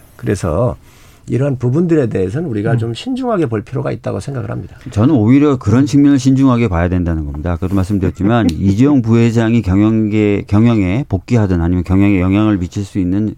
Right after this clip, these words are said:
Speaker 2: 음.
Speaker 3: 아, 그런 여건을 회복하든 하는 것이 과연 삼성전자에게 국민들이 기대하는 만큼의 그런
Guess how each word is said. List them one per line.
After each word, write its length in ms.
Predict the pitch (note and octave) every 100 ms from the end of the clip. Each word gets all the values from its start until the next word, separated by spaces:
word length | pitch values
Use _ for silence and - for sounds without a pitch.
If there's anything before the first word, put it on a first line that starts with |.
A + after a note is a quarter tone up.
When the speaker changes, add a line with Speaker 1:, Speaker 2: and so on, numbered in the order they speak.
| -
Speaker 2:
음. 160 | A#2+ G#2+ -
Speaker 3:
아, 160 | -
그런 220 | - G#2
여건을 440 | F#2 F2+ A2+ G#2+ G#2+
회복하든 500 | F3 F3+ - A#2 G#2
하는 240 | B2 C3+
것이 520 | F2+ D2+ B2+ A#2 D2 - - - - - -
과연 440 | - F#2+ D3+ E3
삼성전자에게 1040 | D3+ D#3 D3+ D3 C#3 B2+ B2 A#2+ B2+ A#2 G2 _
국민들이 380 | A#2+ B2+ B2+ A2+
기대하는 420 | - G2+ A2+ A2+
만큼의 400 | G#2+ F2+ E2 G2+
그런 260 | F2+ F#2